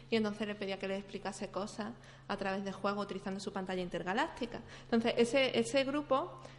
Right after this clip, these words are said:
me permitió hacer esa serie de locuras. Tuve un grupo que me permitió hacer unas fichas de literatura en cuarto de la eso, eh, en las que le-, leyeron muchísima poesía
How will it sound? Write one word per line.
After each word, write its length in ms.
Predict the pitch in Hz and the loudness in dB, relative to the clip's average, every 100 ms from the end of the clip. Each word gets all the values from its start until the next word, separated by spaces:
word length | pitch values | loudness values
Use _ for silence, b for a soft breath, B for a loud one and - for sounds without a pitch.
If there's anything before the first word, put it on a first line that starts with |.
| - | 0
me 140 | 220 | 2
permitió 460 | 214 202 202 208 233 | 4 2 2 4 2
hacer 320 | 233 285 277 | 4 4 4
esa 160 | 240 254 | 2 0
serie 300 | 269 262 277 | 0 0 0
de 100 | 240 | 0
locuras. 680 | 196 190 214 196 185 - - - - B B B - | 0 0 0 0 -4 -8 -14 -20 -20 B B B 2
Tuve 200 | 233 247 | 6 8
un 100 | 254 | 8
grupo 300 | 277 294 311 | 6 4 2
que 60 | 294 | 2
me 140 | 247 | 0
permitió 480 | 220 214 202 214 226 | 2 0 0 2 2
hacer 320 | 226 269 254 | 2 0 2
unas 220 | 226 226 | 4 4
fichas 340 | 226 233 254 233 | 2 -2 0 2
de 80 | 240 | 2
literatura 540 | 233 233 233 233 233 | 2 2 0 0 0
en 80 | 233 | 2
cuarto 260 | 240 233 | 0 2
de 120 | 240 233 | 2 2
la 200 | 240 247 | 2 0
eso, 300 | 247 269 277 - B B B B B B | -2 -4 -6 -10 B B B B B B
eh, 300 | - 220 214 - | 4 6 8 6
en 200 | 202 202 | 4 4
las 140 | 202 | 0
que 180 | - 202 | 0 2
le-, 400 | 202 190 196 - | 4 2 0 -2
leyeron 420 | 196 202 220 262 | 2 4 4 6
muchísima 640 | 240 208 208 233 262 254 247 | 6 4 2 0 4 4 4
poesía 520 | 254 247 - 285 302 | 2 0 -2 -2 -2